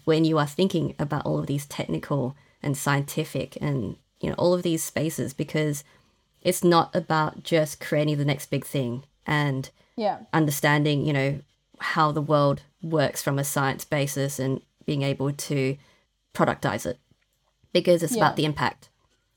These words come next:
Speaker 1: How's that going to affect the people the product is released to? How's it gonna impact society? How does it interact with society and humanity?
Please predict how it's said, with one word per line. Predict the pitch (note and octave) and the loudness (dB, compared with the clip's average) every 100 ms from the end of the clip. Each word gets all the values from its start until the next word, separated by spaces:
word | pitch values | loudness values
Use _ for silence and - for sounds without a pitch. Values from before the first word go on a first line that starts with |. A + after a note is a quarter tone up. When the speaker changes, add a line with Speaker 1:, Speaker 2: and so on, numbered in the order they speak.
| _ | _
Speaker 1:
How's | - F3+ F#3 | 4 6 6
that | F#3+ | 2
going | F3+ E3+ | 0 -2
to | E3+ | -2
affect | - - | -4 -4
the | C#3+ | -6
people | - F3+ - C#3+ C#3+ - _ _ - | -4 -2 0 0 -2 -10 _ _ -12
the | |
product | C#3 D3+ D3 D3 | -2 0 0 -4
is | - | -4
released | C#3 C#3 - | -2 -4 -4
to? | C3 | -6
How's | - D#3 | 0 -2
it | C#3+ | 0
gonna | D3+ | -4
impact | C#3+ C#3 - | -4 -6 -8
society? | D3 D#3 D3 C3+ C#3 - _ _ _ - | -6 -2 -2 -4 -8 -12 _ _ _ 0
How | F3 | 2
does | E3+ - | 4 2
it | |
interact | D3+ - D3+ C#3+ - - _ - | 0 0 0 0 -4 -20 _ 0
with | D#3+ C#3+ | 2 2
society | C#3+ D3+ D3 C#3+ | -2 0 0 0
and | C#3 | -2
humanity? | C#3+ C#3+ C#3+ D3 - C3+ | 0 2 0 -2 -4 -6